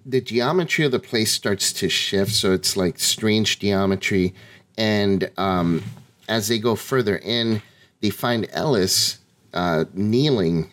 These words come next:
naked and insane, and chanting in front of this slumbering creature, this gigantic slumbering creature. And he tells, he turns around and tells the agents that straight up he's trying to awaken this thing.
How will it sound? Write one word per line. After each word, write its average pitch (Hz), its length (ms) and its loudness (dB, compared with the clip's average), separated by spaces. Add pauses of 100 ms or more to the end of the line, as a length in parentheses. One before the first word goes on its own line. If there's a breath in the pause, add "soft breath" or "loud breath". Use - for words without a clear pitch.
(140)
naked 135 680 0
and 113 360 0
insane, 98 800 2 (300 loud breath)
and 104 200 -2
chanting 135 800 0
in 101 300 2
front - 400 -2
of 90 120 -2
this 90 180 0
slumbering 107 640 2
creature, 87 600 -2 (320 loud breath)
this - 160 -2
gigantic 98 640 -2
slumbering 87 460 0
creature. 80 500 -2 (360 loud breath)
And 101 220 -2
he 127 240 0
tells, 127 440 -2
he 131 140 -6
turns 170 280 -2
around 139 160 2
and 117 100 -2
tells 117 220 -2
the 92 120 0
agents 92 420 0
that 87 240 0 (580 soft breath)
straight 127 340 0
up 107 180 -2
he's 110 200 -2
trying 98 280 0
to - 160 -2
awaken 90 480 0
this - 240 2
thing. 90 320 -2